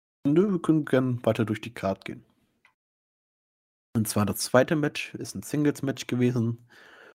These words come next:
Um ein weiteres Match um Robert Dreisker gegen Norman Harras. Die beiden hatten ja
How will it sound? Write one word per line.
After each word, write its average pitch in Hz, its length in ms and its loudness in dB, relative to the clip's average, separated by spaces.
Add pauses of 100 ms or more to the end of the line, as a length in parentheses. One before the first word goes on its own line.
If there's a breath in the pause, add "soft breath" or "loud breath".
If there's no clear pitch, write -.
(360)
Um 101 360 2
ein - 80 -2
weiteres 110 500 2
Match 104 320 -2
um 98 380 -8 (160)
Robert 98 320 -4
Dreisker 110 680 0
gegen 101 320 -6
Norman 95 380 -4
Harras. 120 400 0
Die - 100 -10
beiden 101 380 -2
hatten 101 260 -4
ja 98 340 0